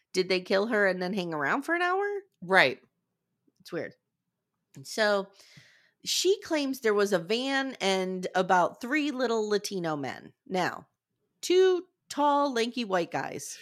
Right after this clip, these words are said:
Speaker 1: are arrested for this
Speaker 2: <laughs>
Speaker 1: robbery. And
Speaker 2: <sighs>
Speaker 1: they're driving a Honda. Okay?
Speaker 2: <laughs>
Speaker 1: So she di-, anyway, she says she
Speaker 2: Ugh,
Speaker 1: didn't
Speaker 2: I hate
Speaker 1: report it
Speaker 2: America.
Speaker 1: right away, and she didn't put it together until she heard about the robbery.
Speaker 2: Mm-hmm.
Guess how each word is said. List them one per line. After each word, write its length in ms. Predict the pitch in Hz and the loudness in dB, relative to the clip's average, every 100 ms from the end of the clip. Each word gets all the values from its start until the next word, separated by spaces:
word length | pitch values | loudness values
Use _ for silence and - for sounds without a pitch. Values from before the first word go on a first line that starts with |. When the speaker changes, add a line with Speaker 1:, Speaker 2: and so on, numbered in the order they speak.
| - | 0
Speaker 1:
are 120 | 185 | 2
arrested 360 | 175 269 - 165 | 6 4 4 6
for 160 | 339 | 8
this 280 | 320 415 - 392 - | 8 6 6 0 0
Speaker 2:
<laughs> 180 | 349 196 | -6 -2
Speaker 1:
robbery. 500 | 175 160 151 120 - - - - - - - | 0 0 -2 -6 -8 -14 -20 -20 -18 -14 -8
And 540 | 226 196 220 208 208 190 | -6 0 4 4 2 -2
Speaker 2:
<sighs> 40 | |
Speaker 1:
they're 160 | - 214 | 2 4
driving 380 | 214 214 202 196 | 4 4 2 2
a 80 | 185 | -2
Honda. 340 | 123 127 - - _ _ _ - | -6 -10 -18 -20 _ _ _ 2
Okay? 160 | - | 8
Speaker 2:
<laughs> 180 | 453 403 427 - 453 - 427 - 392 - 381 - | 10 12 10 10 8 6 2 4 4 4 -2 4
Speaker 1:
So 300 | 233 220 - - 381 | 6 6 2 -2 -2
she 180 | - 330 | 0 0
di-, 140 | 330 - | -2 0
anyway, 340 | 247 269 214 | 0 2 0
she 240 | 196 - 269 | 0 0 -2
says 400 | - 269 349 370 285 | 0 2 2 2 2
she 80 | 294 | 2
Speaker 2:
Ugh, 40 | |
Speaker 1:
didn't 220 | 381 359 | -2 -4
Speaker 2:
I 40 | 233 | -4
hate 200 | 208 147 | -2 0
Speaker 1:
report 180 | 139 | 0
it 160 | 131 - | 0 0
Speaker 2:
America. 60 | 196 | 2
Speaker 1:
right 160 | 202 196 | 2 0
away, 300 | 185 196 170 | -2 -2 -2
and 100 | 175 | -2
she 160 | 180 202 | -4 -6
didn't 520 | 180 226 - 294 285 _ _ | -4 -4 -4 -8 -8 _ _
put 140 | - 247 | -6 -6
it 100 | 240 | -6
together 460 | 214 202 208 190 | -6 -2 0 0
until 220 | 185 190 | -4 -4
she 160 | 180 - | -6 -6
heard 200 | 175 170 | -4 -2
about 280 | 160 151 - | -2 -4 -4
the 60 | 131 | -4
robbery. 500 | 101 - - - - _ _ - | -4 -4 -10 -18 -20 _ _ -14
Speaker 2:
Mm-hmm. 220 | 170 143 | -12 -10